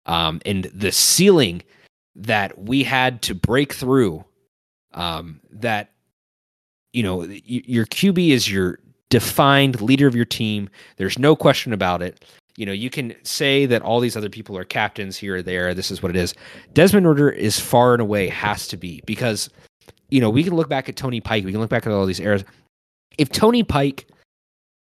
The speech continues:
doesn't get that, and, and this is, this is gonna stir some people's boots too, but if Tony Pike doesn't get that miracle throw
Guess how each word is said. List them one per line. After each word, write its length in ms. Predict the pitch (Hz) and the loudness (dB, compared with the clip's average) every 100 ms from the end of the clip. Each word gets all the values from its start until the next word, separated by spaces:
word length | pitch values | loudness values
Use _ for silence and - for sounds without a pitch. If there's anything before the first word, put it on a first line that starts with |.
| _ _ _ _ | _ _ _ _
doesn't 460 | 170 180 190 170 | 6 6 4 -2
get 360 | 123 147 - - | 2 2 2 -6
that, 300 | 123 110 104 _ - | -4 -4 -6 _ -14
and, 320 | 131 135 135 | -12 -10 -10
and 240 | 113 139 123 | -8 -6 -8
this 400 | 95 123 147 - | -8 -2 0 0
is, 160 | 131 | -4
this 240 | - 120 - | -4 -6 -4
is 100 | 127 | -2
gonna 160 | 131 | 0
stir 320 | 120 - 117 110 | 0 2 2 2
some 140 | 104 | -2
people's 320 | 107 92 90 | -4 -4 -4
boots 260 | - 95 - | -2 -4 -2
too, 160 | 117 | -2
but 160 | 95 98 | 2 0
if 100 | 98 | -2
Tony 240 | - 240 240 | 0 0 4
Pike 180 | 175 | 4
doesn't 220 | 156 131 120 | 4 0 -2
get 120 | 127 | -4
that 180 | 110 85 | -4 -4
miracle 540 | 98 131 156 147 151 | 0 4 4 4 -2
throw 480 | - 127 123 117 | -2 0 2 2